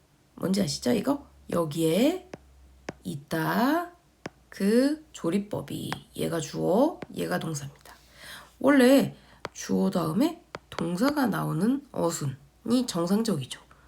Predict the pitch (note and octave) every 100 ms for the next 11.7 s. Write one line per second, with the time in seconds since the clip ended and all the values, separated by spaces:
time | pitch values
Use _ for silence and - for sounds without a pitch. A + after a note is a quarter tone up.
0 | _ - F#3 G#3 E3+ - - D3+ C#3+ C4+
1 | C#4 - - G3 G3 F#3 E3 D#3+ C#4 D4
2 | - - - - E3+ F3+ E4 - G3+ D#3
3 | C#3+ - - - - - - - - -
4 | - A3+ D4 D4+ C#4 B3+ F#3+ D#3+ G3+ A3+
5 | A3+ G#3 C#3 C#3 F3 D#3+ D#3+ D#3+ D#3+ G#3
6 | - - - - - - - D#3 C#3+ C#3+
7 | - - _ - - - - - - F3+
8 | F#3+ A#3+ B3+ - B3 D3+ C#3 - _ -
9 | - _ - F3+ - F#3+ F#3+ - A#3 -
10 | D#3 - F3 C#3+ - - B3+ C4 - _
11 | - - - D3+ F3+ D3+ -